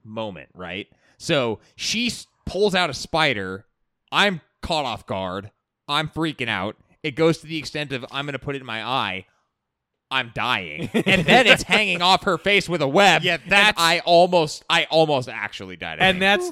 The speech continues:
Speaker 2: and I was picturing that entire scene in my brain when I was watching those scenes.
Speaker 1: So,
Speaker 2: And it
Speaker 1: um,
Speaker 2: was fun. It was good. I enjoyed that
Speaker 3: That's a good scene.
Speaker 2: immensely.
Speaker 3: Yeah.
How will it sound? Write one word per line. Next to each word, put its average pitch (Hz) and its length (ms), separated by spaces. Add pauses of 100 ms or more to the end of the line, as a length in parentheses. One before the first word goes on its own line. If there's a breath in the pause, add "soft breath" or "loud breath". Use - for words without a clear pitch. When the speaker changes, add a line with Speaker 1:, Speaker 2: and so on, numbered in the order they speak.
Speaker 2:
and 175 240
I 170 200
was 170 140
picturing 185 420
that 147 120
entire 139 360
scene 156 360
in 139 120
my 123 120
brain 156 320
when 135 100
I - 40
was 117 100
watching 156 400
those 214 180
scenes. 233 220
Speaker 1:
So, 156 460 (260)
Speaker 2:
And 156 380
it 156 40
Speaker 1:
um, 165 40
Speaker 2:
was 180 140
fun. 156 320
It 131 60
was 147 140
good. 147 180
I 120 120
enjoyed 139 460
that 123 120
Speaker 3:
That's 196 140
a - 40
good 170 240
scene. 175 220
Speaker 2:
immensely. 82 180 (220)
Speaker 3:
Yeah. 120 200